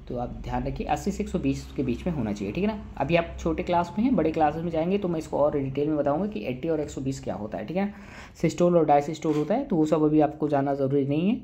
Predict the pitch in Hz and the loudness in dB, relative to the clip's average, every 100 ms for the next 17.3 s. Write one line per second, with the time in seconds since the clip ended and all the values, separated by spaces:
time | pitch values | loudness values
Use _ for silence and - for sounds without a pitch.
0 | - 95 104 - 135 - 147 160 180 233 | -6 -6 -4 0 -2 0 0 2 2 2
1 | 208 160 156 143 151 202 - - - 147 | 0 0 2 2 2 -2 -4 -16 -2 0
2 | 139 143 143 147 165 160 170 143 151 165 | 4 4 4 2 2 0 2 2 2 0
3 | 139 131 131 151 139 120 156 135 110 101 | 2 0 0 0 0 0 0 0 -2 -4
4 | 87 90 - 170 208 208 - - - - | -8 -10 -6 -2 -2 -2 -14 -8 -4 0
5 | 175 - 180 175 185 190 180 269 - - | 0 0 0 2 2 2 2 0 -4 -18
6 | - - 151 151 147 165 151 117 - 170 | -18 -2 2 4 2 2 0 0 0 0
7 | 254 - - 190 311 - 110 104 180 165 | 0 -2 -6 -4 -6 -2 0 2 2 4
8 | 160 170 180 156 156 139 139 185 151 147 | 4 4 2 4 4 2 0 -2 -4 -2
9 | 127 139 - 180 143 104 104 131 - - | -2 -2 0 2 2 0 0 -4 -8 -20
10 | - - - - - - 208 196 123 104 | -20 -20 -20 -20 -4 2 6 6 4 2
11 | - - - - - - - - - - | -4 -14 -20 -20 -20 -20 -20 -20 -20 -20
12 | - - - 180 202 196 202 185 180 196 | -20 -16 -4 4 6 8 6 4 2 2
13 | 185 165 160 151 151 160 165 170 180 180 | 4 4 4 4 4 2 2 2 4 4
14 | 165 175 175 196 - 170 170 180 202 202 | 6 4 4 0 2 4 4 6 6 4
15 | 202 180 190 196 185 170 185 156 147 147 | 4 4 4 4 4 6 4 2 2 4
16 | 135 151 208 208 - 170 151 151 151 175 | 2 2 0 0 -2 0 0 2 2 0
17 | 196 208 240 | 2 2 0